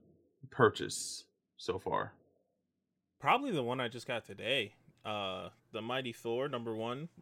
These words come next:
Speaker 2: featuring Jane Foster.
Speaker 1: Oh, Chris, mine hasn't come in yet.
Speaker 2: Uh-huh.
Speaker 1: But it is my first appearance of, uh, Impulse nine point four C G C.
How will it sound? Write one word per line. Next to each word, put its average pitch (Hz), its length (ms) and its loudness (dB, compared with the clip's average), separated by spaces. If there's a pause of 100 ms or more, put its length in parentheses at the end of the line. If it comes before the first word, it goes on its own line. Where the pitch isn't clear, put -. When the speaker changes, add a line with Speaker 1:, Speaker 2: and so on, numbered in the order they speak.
(220)
Speaker 2:
featuring 110 400 -8
Jane 107 220 -6
Foster. 110 400 -4
Speaker 1:
Oh, 123 40 -2
Chris, - 400 -6
mine 139 300 6
hasn't 180 340 6
come 139 200 4
in 71 160 2
yet. 85 240 2 (1900)
Speaker 2:
Uh-huh. 113 180 -4
Speaker 1:
But 107 220 6
it 107 80 8
is 107 220 6
my 104 240 10
first 117 320 6
appearance 110 480 2
of, 95 240 0
uh, 82 380 4 (300)
Impulse 101 720 -2 (340)
nine 104 200 8
point 98 280 2
four 95 200 2
C 98 200 -2
G 92 160 -4
C. 104 300 -8